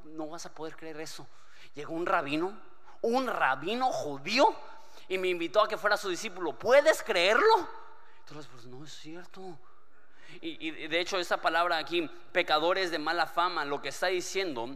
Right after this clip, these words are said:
y eso lo he explicado antes, pero es súper importante, es que han sido rechazados por la religión. Eh, tú y yo usamos la palabra cada rato, este, "No, pues es que, es que todos somos pecadores". Pero en la cultura judía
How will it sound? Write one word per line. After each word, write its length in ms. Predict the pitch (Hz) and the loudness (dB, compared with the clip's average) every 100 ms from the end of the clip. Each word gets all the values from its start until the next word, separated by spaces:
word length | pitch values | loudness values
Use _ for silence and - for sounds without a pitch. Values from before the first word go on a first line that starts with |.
| 135 | -8
y 60 | |
eso 140 | 151 165 | -6 -2
lo 80 | |
he 40 | 151 | -2
explicado 400 | 147 156 151 147 | -4 -4 -2 -2
antes, 220 | 151 135 | -4 -6
pero 140 | 135 | -8
es 40 | 135 | -8
súper 360 | - 190 170 | -8 -8 -8
importante, 520 | 156 123 107 113 104 98 - - - - - - - - | -8 -8 -8 -8 -8 -10 -12 -12 -12 -12 -12 -12 -12 -8
es 160 | 143 - | -6 -4
que 80 | |
han 80 | 156 | -4
sido 400 | 147 160 156 139 - - | -2 -2 0 0 -4 -6
rechazados 880 | 160 156 - 156 - 185 165 143 - | 0 0 2 -2 2 2 2 -2 -4
por 240 | 147 135 | -6 0
la 100 | 131 | 0
religión. 400 | 123 123 120 143 - - - - - - - - - - | 0 -6 -6 -6 -8 -12 -12 -12 -12 -12 -12 -12 -12 -10
Eh, 200 | - 151 | -2 0
tú 180 | 147 220 | 0 -2
y 80 | 226 | 0
yo 340 | 220 226 226 220 | 4 4 2 -4
usamos 400 | 165 190 190 180 | 0 0 2 2
la 140 | 160 | 2
palabra 380 | 156 151 156 151 | 2 4 4 2
cada 260 | 156 156 143 | 2 4 4
rato, 580 | 139 135 139 135 131 - | 2 0 -2 -4 -4 -6
este, 720 | 131 123 113 110 - 123 120 | -8 -6 -6 -8 -8 -6 -4
"No, 200 | 156 180 | -4 -4
pues 180 | 151 165 | -4 -8
es 140 | 151 | -6
que, 240 | 185 165 - - | -4 -4 -4 -10
es 100 | 170 | -8
que 80 | 202 | -6
todos 320 | 190 202 196 | -2 -2 -2
somos 220 | 185 180 - | -2 -2 -4
pecadores". 520 | 113 104 90 - - - - - - - - - | -6 -6 -6 -10 -12 -12 -12 -12 -12 -12 -12 0
Pero 320 | 170 165 160 147 | 4 4 2 0
en 80 | |
la 100 | 160 | -2
cultura 380 | 151 147 180 185 | -2 -2 0 0
judía 640 | 180 160 143 202 143 127 | 0 -4 -4 -2 -2 -2